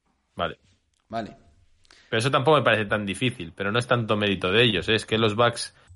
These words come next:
Speaker 1: están teto de vacaciones.
Speaker 2: Vale, pues me da igual la posición. En dos o tres
Speaker 1: Sí.
Speaker 2: semanas vas a pensar diferente de los Sixers.
Speaker 1: Vale, vale, vale, vale, vale. Acepto.
Speaker 2: Vale. Eh, nos quedan diez minutitos porque no lo hemos mencionado al principio del episodio, pero nuestro amigo fanático de la Real...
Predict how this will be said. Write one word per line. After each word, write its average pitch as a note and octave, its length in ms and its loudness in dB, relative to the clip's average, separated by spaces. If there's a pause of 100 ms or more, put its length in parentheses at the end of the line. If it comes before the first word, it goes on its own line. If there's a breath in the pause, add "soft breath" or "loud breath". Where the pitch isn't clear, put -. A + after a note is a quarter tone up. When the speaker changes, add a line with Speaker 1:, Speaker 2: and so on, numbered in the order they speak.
(260)
Speaker 1:
están A2+ 280 0
teto A2 400 4
de A2 80 6
vacaciones. A#2+ 720 2
Speaker 2:
Vale, - 120 -8
pues - 100 -16
me B2+ 100 -4
da D3+ 80 2
igual D#3+ 440 6
la D3+ 120 4
posición. C3 460 -2 (100)
En B2+ 160 -2
dos E3 200 0
o E3+ 60 2
tres E3 140 -4
Speaker 1:
Sí. E3 60 2
Speaker 2:
semanas F3 380 2
vas D#3+ 160 0
a D#3 120 0
pensar D#3 240 -2
diferente C#3 360 -2
de C3 80 -2
los B2 100 -4
Sixers. G#2 220 0
Speaker 1:
Vale, G#2 100 4
vale, A2+ 160 4
vale, G#2 220 4
vale, F#2 180 0
vale. F2+ 220 -8 (340)
Acepto. F#2+ 400 -6 (380)
Speaker 2:
Vale. A#2 220 -4 (840)
Eh, D3 500 6
nos D#3 140 -2
quedan G#3+ 220 8
diez G3 100 4
minutitos F#3+ 440 0
porque D3 720 2
no E3 120 -2
lo F#3 60 0
hemos F3+ 180 0
mencionado F3 600 2
al C#3 120 -4
principio D3+ 300 -2
del D#3 120 4
episodio, D#3+ 400 0
pero C#3+ 140 -2
nuestro C3+ 220 -4
amigo E3 280 -2
fanático F3 640 4
de D#3 80 2
la D#3 120 4
Real... D3+ 560 2